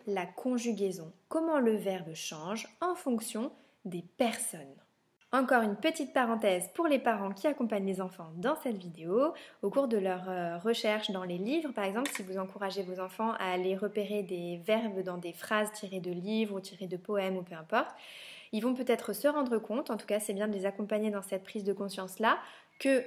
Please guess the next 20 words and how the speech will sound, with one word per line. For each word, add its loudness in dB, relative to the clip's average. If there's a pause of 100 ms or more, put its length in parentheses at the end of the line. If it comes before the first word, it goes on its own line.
(140)
autant 4
les 4
premières 0
et 0
deuxièmes -2
personnes 0
sont -6 (100)
toujours, 0 (360)
euh, 2
représentées -2
par -4
des -6
pronoms, -2
je 0
et 0
tu, 0 (520)
autant 6
la 6
troisième 4
personne, 0